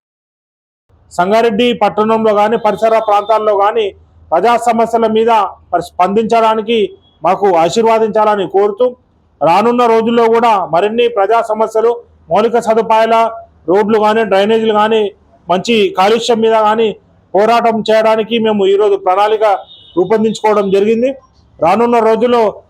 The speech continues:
ప్రణాళికబద్ధంగా ప్రజా సమస్యల మీద మేము Forum for Better సంగారెడ్డి ఆధ్వర్యంలో, మరి మాతో కలిసి వచ్చే ప్రజా సంఘాలు గాని, మిగతా సంఘాలతో కలిసి పనిచేయడానికి సిద్ధంగా ఉన్నాం. ఇప్పుడైతే ప్రస్తుతానికి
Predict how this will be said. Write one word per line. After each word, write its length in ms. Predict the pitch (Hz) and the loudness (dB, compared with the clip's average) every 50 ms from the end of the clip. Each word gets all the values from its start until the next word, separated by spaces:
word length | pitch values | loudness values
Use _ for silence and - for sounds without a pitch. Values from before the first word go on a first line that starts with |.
| _ - | _ -2
ప్రణాళికబద్ధంగా 1040 | 170 190 220 226 233 247 254 214 233 214 220 220 190 220 226 226 233 240 254 254 - - _ _ _ - | 0 0 2 2 2 0 0 -2 -2 0 -2 0 0 0 0 0 0 0 -2 -2 -6 -10 _ _ _ -4
ప్రజా 240 | 175 180 233 233 226 | 0 0 2 0 0
సమస్యల 460 | 233 233 220 226 220 226 240 226 226 | 0 0 0 0 -2 0 0 0 0
మీద 220 | 220 226 233 233 226 214 196 185 - - _ _ _ _ _ | 0 0 0 2 2 0 0 -2 -6 -12 _ _ _ _ _
మేము 200 | 185 202 208 196 - | -2 -2 -2 -2 0
Forum 220 | 190 208 220 226 220 | 0 0 0 0 0
for 100 | 233 233 196 214 | 0 0 0 0
Better 180 | 202 214 214 | -2 -2 -2
సంగారెడ్డి 680 | - 214 214 214 226 220 220 220 208 226 214 190 - - _ _ _ - | -2 -2 -2 0 0 0 0 0 0 0 -2 -2 -4 -10 _ _ _ -2
ఆధ్వర్యంలో, 680 | 175 190 180 226 226 226 226 226 233 247 262 277 - - - _ - _ _ - | -2 0 0 2 2 2 0 0 0 0 0 -2 -4 -10 -20 _ -20 _ _ -2
మరి 140 | 190 208 202 | -2 0 2
మాతో 320 | 208 208 214 214 247 226 | 2 0 2 0 0 0
కలిసి 300 | - 214 220 214 220 247 | 0 0 0 0 0 0
వచ్చే 300 | 240 233 233 - 247 226 | 0 0 0 0 -2 0
ప్రజా 320 | 226 220 208 208 226 226 | 0 0 0 0 0 0
సంఘాలు 440 | 220 226 226 220 220 214 220 220 220 | 0 0 -2 -2 0 0 0 0 0
గాని, 320 | 208 208 214 226 254 277 262 - _ _ _ _ - | 0 0 0 0 -2 -6 -6 -10 _ _ _ _ -4
మిగతా 260 | 185 220 196 254 240 | -4 -2 0 0 0
సంఘాలతో 540 | - 220 220 214 226 220 226 226 226 233 226 | 0 0 0 0 2 2 2 2 0 0 -2
కలిసి 300 | - 202 202 196 - 226 | 0 0 -2 -4 -4 -4
పనిచేయడానికి 680 | - 214 208 214 226 220 220 214 214 208 180 180 160 - _ _ _ _ - | -4 -4 -2 0 0 0 0 0 -2 -4 -8 -10 -10 -12 _ _ _ _ -16
సిద్ధంగా 360 | 165 165 196 226 226 226 220 | -6 -2 -2 0 2 2 2
ఉన్నాం. 360 | 208 202 202 220 247 254 254 - - - - _ _ _ _ - | 2 0 0 0 -2 -2 -4 -8 -18 -20 -20 _ _ _ _ -8
ఇప్పుడైతే 640 | 185 180 226 233 226 220 - 254 240 233 214 196 - _ _ _ _ _ _ _ _ - | -4 0 0 2 2 2 2 2 0 0 0 -4 -6 _ _ _ _ _ _ _ _ -2
ప్రస్తుతానికి 800 | - 185 - - - 240 233 240 233 202 254 254 226 196 - | -2 -2 -2 -2 0 0 0 0 -2 -2 -2 -2 -2 -4 -8